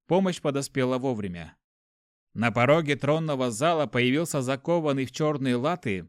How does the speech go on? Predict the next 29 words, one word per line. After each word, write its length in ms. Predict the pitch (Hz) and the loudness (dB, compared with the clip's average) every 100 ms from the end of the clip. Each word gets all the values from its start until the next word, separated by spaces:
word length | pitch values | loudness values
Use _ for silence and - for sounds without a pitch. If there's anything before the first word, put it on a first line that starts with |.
| - | -6
могучий 540 | 107 127 175 180 180 | -2 0 0 0 -2
воин, 520 | 175 196 151 107 90 - | 0 2 2 -2 -6 -10
которого 400 | - 117 127 123 | -4 0 2 0
сопровождали 760 | 113 123 120 120 123 117 160 139 | -2 -4 -2 0 0 -2 -2 -2
три 240 | 107 120 | -2 -2
мага 540 | 113 156 156 127 110 - | 0 -2 0 -2 -2 -4
и 120 | - 180 | -2 -2
десяток 560 | 170 156 185 165 156 | -2 -2 -4 -4 -2
вооруженных 680 | 135 135 139 131 165 156 135 | 2 2 2 0 -2 -2 -2
до 120 | 127 | -2
зубов 360 | 120 123 139 135 | -2 -2 -4 -4
солдат 500 | - 117 113 156 156 | -4 -2 0 0 0
из 260 | - 127 107 | -4 -2 -2
личной 420 | 151 - 147 139 | -4 -4 -4 -4
имперской 480 | 123 131 123 131 123 | 0 -2 -2 -6 -4
гвардии. 560 | 135 110 92 87 78 _ _ _ _ _ _ _ _ _ _ _ _ | -4 -4 -6 -12 -14 _ _ _ _ _ _ _ _ _ _ _ _
"Рантор!" 1080 | 98 123 160 160 147 - 131 123 95 85 - _ _ - | 0 8 8 8 4 2 4 4 2 -6 -20 _ _ -8
выкрикнул 680 | 98 156 156 147 127 139 143 | 2 2 2 -6 -4 -4 0
император 680 | 135 113 123 147 156 135 135 | -2 2 2 2 2 0 -2
имя 360 | - 139 127 | 0 0 2
рыцаря, 540 | 123 185 - 123 101 98 | 2 0 -2 -2 -2 -4
который 400 | - 113 180 170 | -6 -2 -2 -2
являлся 400 | 151 170 170 156 | -2 -4 -4 -4
начальником 760 | 143 - 175 160 143 147 139 | -6 -4 -4 -4 -6 -4 -2
личной 360 | 139 160 135 127 | -2 -2 0 -2
охраны 380 | - 160 160 147 | 0 0 0 -2
повелителя 580 | 127 123 151 151 139 | -2 0 -2 -4 -4
девяти 380 | 123 123 123 117 | -2 -4 -4 -2
миров. 440 | 113 123 98 - | -2 -2 -4 -8